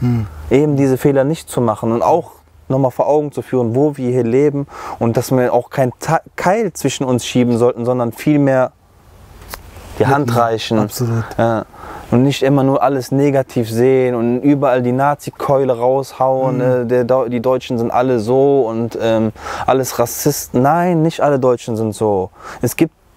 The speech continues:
Speaker 2: schlechte Deutsche, ja. Das gibt's von allen Nationen, aber die meisten von denen sind doch super nett und freundlich und das sollte man einfach auch einfach mal sehen.
Speaker 1: Sehe ich ganz genauso. Also ich bin ja auch jemand, der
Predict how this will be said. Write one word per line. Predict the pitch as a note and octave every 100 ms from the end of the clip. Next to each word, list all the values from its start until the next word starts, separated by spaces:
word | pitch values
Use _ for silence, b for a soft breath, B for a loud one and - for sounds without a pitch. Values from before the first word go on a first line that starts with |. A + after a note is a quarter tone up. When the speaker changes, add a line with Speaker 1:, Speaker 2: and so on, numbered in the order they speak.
| - - -
Speaker 2:
schlechte | - C3+ B2 -
Deutsche, | A2 G#2 - A2
ja. | D3+ D3+ B2 _ B B
Das | A#2
gibt's | D3 -
von | C#3+
allen | - D#3 E3+
Nationen, | C#3+ C3
aber | B2 B2+
die | C3
meisten | C#3+ E3 D#3+ - B2+
von | - C3
denen | C#3 C#3
sind | D#3 D3+
doch | C3 -
super | A#2 A#2 D3 E3 C#3+
nett | C3 D#3+ -
und | B2
freundlich | - D#3 F3 - G#2+
und | A2
das | C#3 D#3
sollte | C#3+ C#3 C3
man | B2+
einfach | - C3+ - -
auch | - C#3
einfach | B2+ B2 A#2
mal | A2 G#2+
sehen. | G2+ D#3 C#3 F#2+ - B B B B B B B B B B B -
Speaker 1:
Sehe | C3+
ich | B2+ -
ganz | C#3 -
genauso. | C#3 B2+ D3 E3+ C#3
Also | B2+
ich | C#3
bin | - D3
ja | C#3
auch | D3
jemand, | D#3 C#3+ C#3+ C3+ C#3
der | C3 B2+ B2 B2 A#2+